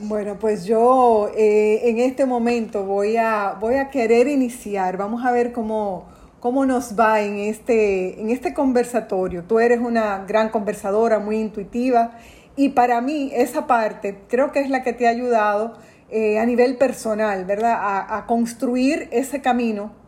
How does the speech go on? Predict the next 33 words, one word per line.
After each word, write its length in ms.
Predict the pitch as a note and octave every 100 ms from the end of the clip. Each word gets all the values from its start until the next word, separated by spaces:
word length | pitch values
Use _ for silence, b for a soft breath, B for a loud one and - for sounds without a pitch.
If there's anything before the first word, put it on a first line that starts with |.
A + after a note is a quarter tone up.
| _
del 280 | G3+ A3 G#3+
que 80 | A3
estamos 400 | A3 G#3+ G#3+ -
hablando, 400 | G3 E4 C#4+ G#3
un 60 | G3
camino 360 | G3+ G#3 G3+
positivo, 640 | G3+ F#3 F#3+ G#3 B3+ B3+ A#3
un 120 | G#3+
camino 420 | G#3+ G#3 A3 G#3+ G#3
que, 340 | A3 G3+ F#3 B B B B -
que 140 | A3+
mirándolo 540 | A3+ A#3+ B3 D4+ D4+
hacia 260 | D4 - C4
atrás, 420 | B3 A#3 G#3 G#3
tú 60 | A3+
dices, 240 | A#3 A#3
"Wow, 560 | G#3 G3+ G#3 G#3 F#3 F3 B B B -
eh, 640 | A3+ A3 G#3+ G#3 G#3 G#3 -
¿hasta 360 | A3 A#3 A#3 G#3+
dónde 340 | A#3 D4+ D4+
puede 340 | B3 A#3+ B3 B3
llegar 300 | A3+ G#3 G#3+
una 180 | A3
persona 480 | A3 - A3 A3 A3+
cuando 360 | A3 G#3+ G#3 G3+
tiene 260 | A3 A3+ A#3
la 180 | G#3+
pasión 520 | G#3 F#3+ - A#3 A#3 A#3+
y 40 |
la 120 | G#3
determinación 800 | G3+ G3+ G3 G3 F#3+ F#3 A3 G#3
que 100 | F#3+
tiene, 460 | F3+ G3+ G3 F#3